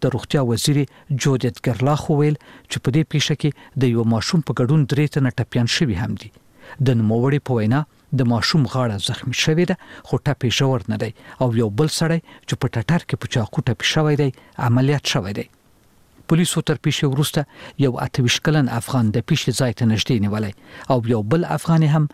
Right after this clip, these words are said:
هلته د شاهد په صفت له ځان سره بیولی دی.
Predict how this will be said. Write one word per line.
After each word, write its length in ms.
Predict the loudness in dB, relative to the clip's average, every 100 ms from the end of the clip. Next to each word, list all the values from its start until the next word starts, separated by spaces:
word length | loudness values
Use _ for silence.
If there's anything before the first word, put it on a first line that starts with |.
| -8 -20 -6 0
هلته 320 | 0 0 -2
د 100 | -2
شاهد 420 | -2 0 2 0 0
په 80 | -4
صفت 320 | -2 -4 -2
له 60 | -2 0
ځان 180 | -2 0
سره 180 | -2 2
بیولی 340 | 0 0 -2
دی. 100 | -6